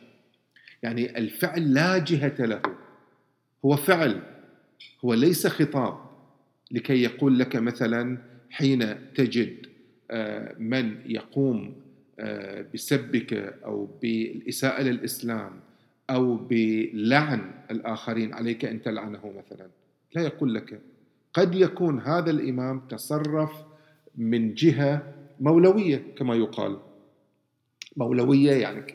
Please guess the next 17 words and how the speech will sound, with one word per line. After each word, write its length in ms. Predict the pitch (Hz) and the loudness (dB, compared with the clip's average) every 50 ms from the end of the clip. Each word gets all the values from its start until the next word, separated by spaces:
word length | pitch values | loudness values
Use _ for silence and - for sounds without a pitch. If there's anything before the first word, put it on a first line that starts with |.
| - - - | -18 -20 -20
يمكن 280 | - - - - 110 107 | -20 -16 -14 -14 -12 -10
نقول 160 | 104 120 113 | -8 -8 -8
إحنا 160 | - 117 117 | -8 -10 -14
في 100 | - - | -16 -14
تعبيرنا 460 | - - - 110 120 110 117 117 110 | -14 -14 -10 -8 -8 -8 -8 -8 -10
الحديث، 500 | 104 104 - 117 117 123 127 131 131 - - - - - - - - - _ _ - | -10 -10 -12 -12 -6 -4 -2 -4 -4 -6 -10 -20 -20 -20 -20 -20 -20 -20 _ _ -8
آه، 320 | - 107 104 104 104 107 | -6 -4 -4 -4 -4 -4
ممكن 340 | 107 113 113 110 - - 113 | -4 -6 -6 -4 -4 -4 -4
أن 100 | 107 107 | -2 -4
نقول 260 | 107 - - 131 120 | -6 -4 0 0 2
جهة 300 | 107 110 - 139 123 127 | 2 2 2 2 2 2
إدارية، 460 | 117 110 107 104 107 117 117 110 98 | 2 2 2 2 2 2 2 2 0
يعني 380 | 92 - 87 - - 107 - 123 | -2 -4 -14 -16 -16 -12 -4 0
هو 460 | 123 127 131 131 131 135 131 - - - - - - - | 2 4 4 2 2 -2 -4 -8 -16 -20 -20 -20 -14 -6
لديه 520 | 123 110 107 117 127 139 113 120 131 - - 147 | -6 -4 0 2 2 2 2 2 -4 -4 -2 -4
أمر 280 | 165 190 190 170 147 123 | -2 0 0 0 0 0
مولوي، 720 | 120 113 104 101 98 98 95 95 101 107 120 139 160 | 0 0 0 0 -2 -2 -2 -2 -2 -2 -2 -4 -6